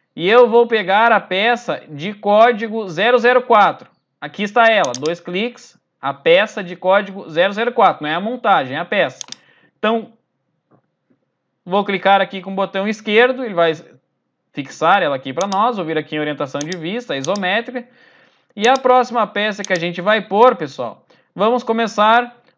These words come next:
por estas peças aqui. Então vamos lá. Venham aqui em inserir componentes, procurar, selecionem aqui peça e peguem aqui, ó, essa peça, a zero zero três, dois cliques nela,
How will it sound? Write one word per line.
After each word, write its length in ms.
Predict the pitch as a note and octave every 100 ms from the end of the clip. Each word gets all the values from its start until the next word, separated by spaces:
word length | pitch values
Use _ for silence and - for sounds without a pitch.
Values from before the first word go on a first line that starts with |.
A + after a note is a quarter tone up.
| _
por 200 | B3 A#3
estas 440 | A3+ A#3 A#3+ A3
peças 460 | G#3+ G#3+ A3 A3+ G#3
aqui. 540 | A#3 A#3 G#3 A#2+ - _
Então 160 | D3+
vamos 280 | E3 F3 G#3
lá. 360 | G#3+ D3 G#2+ _ - - _ _ _ _ _ _ _ _ _
Venham 260 | C#3+ D3+ E3+
aqui 200 | D#3+ D#3
em 20 |
inserir 400 | D#3 D#3+ D3 C3+
componentes, 680 | C3+ E3 F3+ F3 E3+ A3 -
procurar, 840 | - B2+ B2 D3 F#3 F3 G#3 A#3 _ _ _ _ _ _ _ _ _ _
selecionem 720 | - D#3 D3+ C#3 C#3 C#3 C3+
aqui 260 | C3 - D3+
peça 580 | - F3 G3 G3+ A3+ G#3+ _ _
e 80 | -
peguem 420 | E3+ G#3 A3+ G#3+
aqui, 320 | G#3+ G3+ F3+ D#3+
ó, 120 | A#2+
essa 320 | F3 G3+ A3
peça, 420 | G3+ D3 A#2+ - -
a 160 | F3+
zero 320 | E3 F3 A3 G#3+
zero 260 | G#3+ A3
três, 480 | G#3+ F#3 E3 - - -
dois 240 | C#3 D3
cliques 380 | C#3+ C#3+ D3 F3
nela, 480 | F#3 G3 G#3+ B3